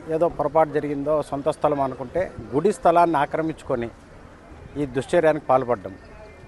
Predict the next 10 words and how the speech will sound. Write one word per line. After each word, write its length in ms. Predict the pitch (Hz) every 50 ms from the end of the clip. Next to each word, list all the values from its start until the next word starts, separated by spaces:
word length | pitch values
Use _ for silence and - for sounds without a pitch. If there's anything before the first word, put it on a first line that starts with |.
| - - - - - - - - -
జరిగిన 320 | 110 135 156 185 202 202 202
విషయాన్ని 400 | 202 190 - - 180 180 180 175
మళ్ళా 260 | 165 165 170 170 165
సీఐ 320 | 160 - 156 160 170 170
గారికి, 300 | 160 160 160 156 151 -
ఎస్ఐ 340 | 165 156 151 139 - 156 151
గారికి 300 | 147 151 147 143 127 147
చెప్పిన 480 | 147 143 131 - - 131 - - 156 165
తర్వాత 320 | 151 156 151 143 135 131 - - -
కూడా, 340 | 123 120 113 123 156 185